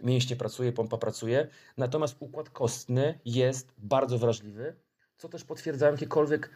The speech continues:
małe wywrotki na szosie czy gdzieś w lesie i ten kolarz, kolarz się od razu łamie, tak? A inny przykład, narciarstwo zjazdowe,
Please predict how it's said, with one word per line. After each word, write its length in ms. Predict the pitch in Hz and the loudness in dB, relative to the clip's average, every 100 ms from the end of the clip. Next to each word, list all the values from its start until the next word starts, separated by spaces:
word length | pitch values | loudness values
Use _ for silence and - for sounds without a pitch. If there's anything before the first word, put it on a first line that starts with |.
| - | -2
małe 380 | 123 147 156 143 | 2 6 8 8
wywrotki 500 | 147 143 139 131 113 | 4 4 4 2 -2
na 100 | 107 | -2
szosie 300 | - 120 110 | -2 -2 -2
czy 100 | 113 | -2
gdzieś 180 | 113 104 | -2 2
w 80 | |
lesie 420 | 113 101 113 135 - | 2 2 2 0 0
i 60 | |
ten 120 | 120 127 | -6 0
kolarz, 260 | 135 135 135 | 2 2 0
kolarz 200 | 151 151 - | -4 -2 -2
się 60 | |
od 60 | 147 | 2
razu 240 | 147 165 | 2 6
łamie, 300 | 156 101 76 | 6 6 0
tak? 300 | 107 123 - _ _ _ - - | -4 -4 -6 _ _ _ -20 -2
A 80 | 120 | 2
inny 240 | 123 131 | 4 4
przykład, 300 | 127 127 143 | 4 2 0
narciarstwo 520 | 135 131 143 139 139 127 | 2 0 0 -2 -2 -4
zjazdowe, 520 | 123 117 117 131 | -4 0 2 2